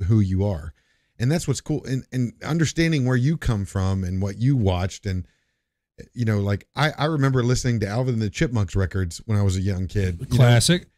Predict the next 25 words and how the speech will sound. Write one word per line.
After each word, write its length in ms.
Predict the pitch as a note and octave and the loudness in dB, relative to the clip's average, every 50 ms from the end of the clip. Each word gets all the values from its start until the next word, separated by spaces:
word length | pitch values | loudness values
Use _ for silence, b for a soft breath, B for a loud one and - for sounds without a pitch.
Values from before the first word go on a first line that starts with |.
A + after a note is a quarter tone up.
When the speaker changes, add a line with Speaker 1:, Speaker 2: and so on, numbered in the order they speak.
| _ | _
Speaker 2:
classic, 540 | - - C3 A#2 G#2 G2 G2 - B2 C3 C#3+ | 0 2 4 4 4 2 2 2 2 0 2
another 240 | C3+ C3+ C#3+ C3+ C3+ | 6 6 6 6 6
Speaker 1:
I, 40 | C3 | 6
I, 20 | C#3 | 6
I 40 | |
mean, 20 | C3 B2+ - - - | 6 6 6 6 4
Speaker 2:
classic. 260 | - E3 D#3+ - - C3+ | 4 4 2 2 2 2
Speaker 1:
Rocky, 560 | C3+ D3 D#3 F3+ F#3+ F#3 G3 F#3+ F3+ E3+ - | 2 2 2 2 0 0 0 0 2 2 0
Alvin 320 | - A#2+ C3+ D3 C#3 D#3 D#3 | 0 0 0 0 0 -2 -2
and 100 | D3 C3 | 0 0
the 80 | A#2 | 0
Chipmunks, 680 | F#2+ - - C3 B2+ C3 D3 D3+ E3+ F3+ - - - - | -2 2 0 0 2 2 0 -2 -2 -2 -6 -10 -12 -12
you 140 | - A2+ A#2 | -4 -2 0
know, 240 | A2+ A2 A2 G#2+ - - | 0 0 0 -2 -4 -2
not, 300 | B2+ C#3+ F3 - - - | 0 0 0 0 -2 -2
not 220 | D#3+ G3 A3+ A3 | 0 0 0 0
to, 200 | - D#3+ G#2+ A2+ | -2 -6 -4 -2
not 140 | D3+ G3+ A3+ | -2 -2 -2
to 60 | - D3+ | -2 0
take 180 | - E3+ D3 | 0 0 2
away 160 | C3 C3+ C#3+ C#3 | 4 2 2 2
from 120 | A#2 A#2 | 2 0
the 60 | A2 | -2
seriousness 440 | G#2 - D#3 D#3 D3 C3 - B2 A2+ | 0 2 2 2 2 2 0 0 0
of, 140 | G#2+ F#2+ F#2 | 0 0 -2